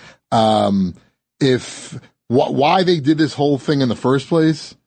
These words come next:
they had to have known, or I guess they did know, whoever did it, that this was gonna be a huge backlash. And why, dude, people could do whatever they wanna do. You wanna be, you know, go from a man to a woman, transgender, do your thing.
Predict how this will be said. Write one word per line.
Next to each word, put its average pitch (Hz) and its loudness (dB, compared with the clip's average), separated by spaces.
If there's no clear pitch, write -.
they 156 0
had 165 0
to 135 0
have 104 -2
known, 113 -2
or 110 -2
I 107 -2
guess 110 -2
they 104 0
did 113 0
know, 98 0
whoever 101 0
did 117 0
it, 104 -4
that 104 -2
this 131 -2
was 104 -4
gonna 123 -2
be 139 4
a 123 4
huge 127 0
backlash. 113 0
And 107 0
why, 170 2
dude, 202 -4
people 262 2
could 214 0
do 170 4
whatever 143 2
they 101 -2
wanna 87 -6
do. - -12
You 196 2
wanna 247 4
be, 196 2
you 151 -4
know, 156 -2
go 147 2
from 135 0
a - 0
man 151 2
to 135 0
a 113 0
woman, 143 0
transgender, 147 0
do 339 2
your 294 2
thing. 262 -2